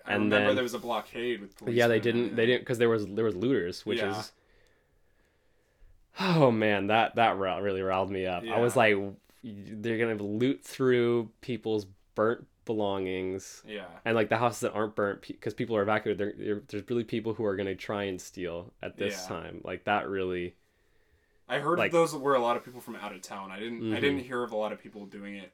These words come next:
Speaker 1: that were from this
Speaker 2: Yeah.
Speaker 1: area. I heard it was people from out of
Speaker 2: Yeah.
Speaker 1: the area.
Speaker 2: Like, how, and how I said earlier, like, the goodness of people, you see, like,
Speaker 1: Yeah.
Speaker 2: some of the worst parts of people, which that was, that was really rough. I remember feeling so angry about that.
Speaker 1: Mm.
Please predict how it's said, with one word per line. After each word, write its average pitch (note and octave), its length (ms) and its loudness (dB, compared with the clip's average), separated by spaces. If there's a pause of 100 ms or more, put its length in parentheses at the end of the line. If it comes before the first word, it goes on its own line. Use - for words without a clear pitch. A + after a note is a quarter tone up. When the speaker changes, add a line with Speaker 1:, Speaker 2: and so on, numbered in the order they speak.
(120)
Speaker 1:
that A2 180 -6
were G#2 120 -16
from A2 260 -10
this B2 140 -8
Speaker 2:
Yeah. G2+ 80 2
Speaker 1:
area. F2 320 -2
I A2+ 120 -8
heard A#2+ 180 -8
it G#2+ 100 -8
was G2+ 120 -14
people G#2+ 320 -14
from F#2+ 360 -16 (100)
out G2 120 -12
of F#2+ 40 -4
Speaker 2:
Yeah. F2 80 -4
Speaker 1:
the F2+ 80 -8
area. F2+ 460 -14
Speaker 2:
Like, A2 140 -2
how, A#2 180 0
and A#2+ 180 0
how C3 100 4
I A#2+ 60 4
said A2+ 180 0
earlier, A2 220 2
like, G2+ 140 0
the G2+ 60 -10
goodness A2 320 -2
of G#2+ 80 -6
people, A#2 300 -2
you F#2+ 100 -4
see, G2+ 220 -6
like, F2 360 -6
Speaker 1:
Yeah. G#2 180 -8
Speaker 2:
some G#2+ 220 -2
of G2 80 0
the F#2+ 80 -2
worst F#2 320 -6
parts G2+ 240 -6
of G#2 80 -14
people, G#2+ 320 -6
which - 300 -10
that A2+ 180 0
was, G#2 240 -6
that A2+ 140 0
was G2 200 -2
really F2 200 -6
rough. E2+ 420 -14 (280)
I G2 120 -6
remember F#2 320 -6
feeling F2+ 340 -8
so F#2 720 -6
angry F2 400 -10
about F2 300 -14
that. E2+ 260 -12 (160)
Speaker 1:
Mm. F#2+ 240 -16